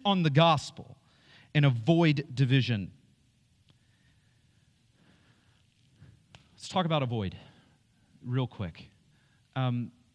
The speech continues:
the word avoid is an active word. It's a command that actually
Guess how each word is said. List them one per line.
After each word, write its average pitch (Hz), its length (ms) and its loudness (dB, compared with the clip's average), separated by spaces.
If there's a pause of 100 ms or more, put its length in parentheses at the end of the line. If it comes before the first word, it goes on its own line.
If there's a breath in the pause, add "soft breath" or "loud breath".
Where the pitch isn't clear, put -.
(460)
the 139 160 -2
word 180 440 -2
avoid 147 420 0
is 117 120 -2
an 120 80 0
active 127 440 -2
word. 104 280 -4
It's 101 140 -8
a - 40 -14
command 139 500 -2
that 120 200 -2
actually 127 480 -4